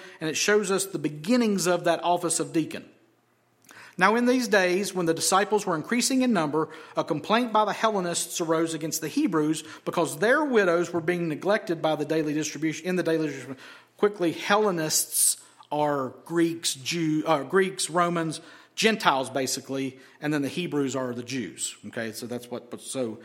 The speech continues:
it's saying here, um, the Hellenists, the non-Jewish widows were being neglected in the daily distribution.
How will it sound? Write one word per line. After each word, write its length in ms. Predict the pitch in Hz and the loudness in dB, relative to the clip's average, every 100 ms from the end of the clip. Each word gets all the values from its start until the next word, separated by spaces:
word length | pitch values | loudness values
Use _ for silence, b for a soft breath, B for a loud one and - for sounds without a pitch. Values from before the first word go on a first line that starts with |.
| B B | B B
it's 180 | 147 131 | -4 0
saying 240 | 175 160 | 0 0
here, 400 | 135 170 151 139 - B B - | -2 -2 0 -2 -6 B B -8
um, 480 | 127 123 117 107 - _ _ - | -6 -4 -6 -10 -14 _ _ -8
the 80 | |
Hellenists, 600 | 127 - 202 165 143 143 | -4 0 2 2 -2 -2
the 120 | - 143 | -2 0
non-Jewish 960 | 151 170 156 139 190 180 139 - - b b - | 2 2 0 -2 -2 0 0 -2 -8 b b -2
widows 480 | 160 143 139 135 | 0 2 0 -4
were 120 | 156 139 | -4 -2
being 280 | 143 139 | 0 0
neglected 640 | 131 113 147 139 - 113 95 B B | 0 -2 -4 -4 -6 -10 -10 B B
in 120 | 151 143 | -4 -2
the 80 | |
daily 260 | 139 135 123 | 0 0 -2
distribution. 680 | 120 120 127 208 254 - | -4 -8 -2 0 0 -2